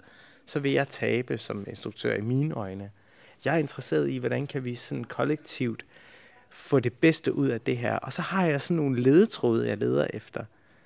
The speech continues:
For eksempel i Psychosis vidste jeg, det var, det var den her brutale tekst, og jeg kendte ligesom tematikken.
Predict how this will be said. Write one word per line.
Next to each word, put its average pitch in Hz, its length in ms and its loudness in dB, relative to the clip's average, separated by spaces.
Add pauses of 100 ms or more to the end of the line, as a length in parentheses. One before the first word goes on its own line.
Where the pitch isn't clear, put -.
(160)
For 135 60 -2
eksempel 147 340 0
i 120 40 -2
Psychosis 123 760 -2
vidste 131 280 0
jeg, 110 80 0
det 117 100 2
var, 104 200 0 (1300)
det 139 80 8
var 120 40 6
den 123 160 2
her 127 100 4
brutale 117 500 2
tekst, - 540 -6
og 95 200 -4
jeg 113 140 -8
kendte 117 240 -4
ligesom 113 220 -4
tematikken. 117 640 -4